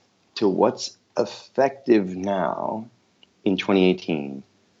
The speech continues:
you're going to have to give people the space, the opportunity to experience it for themselves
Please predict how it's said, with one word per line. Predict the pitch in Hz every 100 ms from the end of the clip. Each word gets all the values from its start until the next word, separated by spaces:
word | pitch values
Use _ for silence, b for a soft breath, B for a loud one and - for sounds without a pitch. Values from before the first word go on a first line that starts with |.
| _ _ -
you're | 98
going | 95 - 107 110 123 120
to | 107
have | - - 101 98 90 - -
to |
give | 95 101 92 -
people | - 95 82 78 76 - _ _ _
the | - -
space, | - - - - 202 165 - -
the | -
opportunity | 80 80 92 - - 131 117 82 87 80 - _ _
to | -
experience | - 92 92 - - - - 123 123 107 98 95
it | 95 90 - _ _
for | 95
themselves | 82 80 - - 67 50 - -